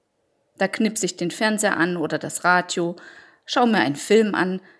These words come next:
danach gibt's keinen Abspann mehr, sondern gleich den nächsten Film, immer weiter im Programm. Des Herrn Tag ist nah. Dem Programm ist also ein Ende gesetzt.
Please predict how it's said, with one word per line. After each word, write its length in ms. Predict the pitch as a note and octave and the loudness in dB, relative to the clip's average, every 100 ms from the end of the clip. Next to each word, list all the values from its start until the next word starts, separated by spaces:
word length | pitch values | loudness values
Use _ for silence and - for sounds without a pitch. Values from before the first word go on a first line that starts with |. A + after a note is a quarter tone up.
| _ - | _ -4
danach 380 | E3+ D#3+ - | 2 2 0
gibt's 280 | - - - | -10 -8 -6
keinen 260 | - C#3+ - - | -2 -4 -4 -8
Abspann 580 | D3+ - - E3+ F#3 | -6 -6 -2 0 0
mehr, 280 | F#3 F#3+ A#3+ | -2 -2 -2
sondern 480 | A#3 F3+ D#3+ C#3+ D#3 _ - | -4 -6 -4 -6 -8 _ -8
gleich 220 | C#3+ - | -8 -6
den 180 | C3 D3+ | -4 0
nächsten 380 | A#3 - D#3+ | 0 0 -4
Film, 340 | - C3+ B2+ C3 _ _ _ - | -6 -6 -8 -10 _ _ _ -2
immer 540 | G3+ A3 G#3+ G#3 F#3+ | 0 0 0 -4 -2
weiter 520 | A#2+ C#3+ D#3 G3 F#3 - | 0 0 -2 -8 -10 -8
im 140 | D3 | -8
Programm. 500 | - - - A2 D#3 _ _ _ _ _ _ _ _ _ _ _ _ _ _ - | -8 -12 -10 -10 -10 _ _ _ _ _ _ _ _ _ _ _ _ _ _ -8
Des 220 | F#3 - | -6 0
Herrn 280 | F3+ F3+ D#3+ | 0 0 -2
Tag 520 | - D#3+ D#3+ - - | -6 -6 -6 -6 -8
ist 240 | G#3+ - | -8 -6
nah. 340 | G#3+ F#3+ E3 E3 _ _ _ _ - | -4 -4 -4 -10 _ _ _ _ -6
Dem 120 | F3+ | -6
Programm 400 | - F3+ G3 A#3 | -4 -2 2 4
ist 160 | A#3 - | 4 2
also 160 | F3+ | 4
ein 160 | F#3+ - | 4 2
Ende 280 | F#3 B3+ G#3+ | 2 2 0
gesetzt. 520 | C3+ - A#2+ - | -2 -4 -4 -8